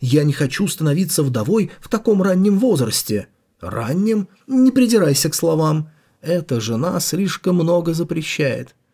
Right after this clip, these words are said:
Тогда нужно сделать из образовательного центра фантазии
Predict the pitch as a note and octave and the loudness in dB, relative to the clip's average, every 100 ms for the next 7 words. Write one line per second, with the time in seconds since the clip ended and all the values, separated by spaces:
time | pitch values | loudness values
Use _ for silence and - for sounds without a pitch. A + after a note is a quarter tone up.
0 | _ _ _ - F#2 G#2 E3 G#3 G3 G3+ | _ _ _ -6 -6 -2 0 0 2 2
1 | G#3+ F3 F3+ D#3 C#3 F#3+ G3+ F#3 F3 F#3 | 2 0 0 0 0 0 0 0 -2 -2
2 | F3+ F3 E3 E3 F#3 F3+ E3+ E3+ E3 - | 0 0 0 0 0 -2 -2 -2 -2 0
3 | F#3 F3+ D#3+ D3 C3+ C3 G3+ E3 A2 F2 | 0 0 -2 0 -2 0 0 -2 -2 -6